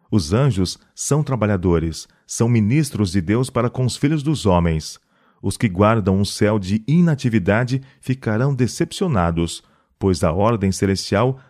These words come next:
não provê lugar algum para a satisfação da preguiça. É prometido, porém, repouso ao cansado e ao oprimido.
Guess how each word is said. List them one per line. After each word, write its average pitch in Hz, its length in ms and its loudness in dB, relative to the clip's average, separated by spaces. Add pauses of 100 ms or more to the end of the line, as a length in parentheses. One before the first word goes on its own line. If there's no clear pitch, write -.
não 104 300 0
provê 120 300 0
lugar 98 340 -2
algum 110 340 -2
para 113 200 -2
a - 20 -6
satisfação 127 640 -4
da 143 100 -2
preguiça. 92 680 -2 (680)
É 95 80 2
prometido, 110 500 2
porém, 104 320 2
repouso 110 680 0
ao 95 140 2
cansado 113 760 -2
e 113 80 0
ao 117 120 0
oprimido. 90 720 0